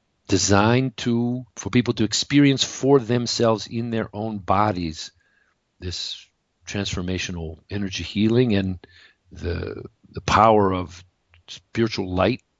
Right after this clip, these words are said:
which is an actual, authentic, non-metaphorical force. They feel it in themselves. But you can also go online. Santo Daime dot org is, um, the website of the, the religion in general.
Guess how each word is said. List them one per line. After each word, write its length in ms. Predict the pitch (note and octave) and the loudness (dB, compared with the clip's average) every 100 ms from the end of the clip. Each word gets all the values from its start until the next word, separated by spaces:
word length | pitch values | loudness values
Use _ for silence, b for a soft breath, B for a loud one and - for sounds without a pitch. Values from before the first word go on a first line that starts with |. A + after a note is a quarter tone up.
| _ | _
which 220 | F2 - | -16 -12
is 320 | F2 D#2+ - - | -12 -12 -10 -8
an 180 | F2+ F2 | -10 -8
actual, 480 | - G#2 - F#2 D#2 | -4 -4 -2 -6 -4
authentic, 600 | - - G2 F#2+ G2 F#2 | -2 2 2 0 -6 -6
non-metaphorical 1080 | E2+ F2+ G2 F#2+ F#2 F2 - E2+ E2+ - E2 | -6 -4 -4 -4 -4 -4 -4 0 0 -2 -8
force. 560 | - C#2 E2 A2 - - b _ | -8 -6 -4 -4 -10 -16 b _
They 100 | - | -10
feel 420 | F2 - - G2+ F2+ | -2 4 6 6 2
it 120 | - | -2
in 200 | F#2+ F2+ | -6 -8
themselves. 1000 | E2+ D#2+ D2 F#2+ - F#2+ E2+ D2 D#2 - b b b b | -8 -12 -14 -12 -6 -2 -2 -6 -12 -20 b b b b
But 140 | - B2+ | -2 0
you 40 | |
can 120 | F#3 | 2
also 240 | E3+ B2+ A2+ | 2 2 0
go 120 | G#2+ | 0
online. 580 | G#2 F#2+ G#2 A#2 A#2 G2 | 0 2 2 4 2 0
Santo 340 | - A2+ A2 | -2 -2 -2
Daime 360 | G2 G#2 G#2 G2 | -2 0 0 -2
dot 220 | F#2+ G2 | -6 -6
org 380 | A2+ B2 C#3 C3+ - | -4 0 0 -2 -8
is, 400 | G2 F#2 F2 - | -6 -6 -8 -8
um, 420 | F#2 F2 E2+ E2 _ | -8 -8 -12 -18 _
the 160 | E2+ F2 | -10 -8
website 560 | F#2 G#2+ G#2+ - F2 | -2 0 2 2 2
of 140 | D#2+ D2+ | 0 -6
the, 300 | E2+ D#2 D#2+ - - | -6 -6 -8 -14 -8
the 140 | F2+ - - | -8 -8 -4
religion 420 | F#2+ G2 F#2+ E2+ | 0 0 0 -4
in 160 | E2+ | -6
general. 480 | E2 F2+ F#2+ A#2+ D3 | -2 0 2 0 -2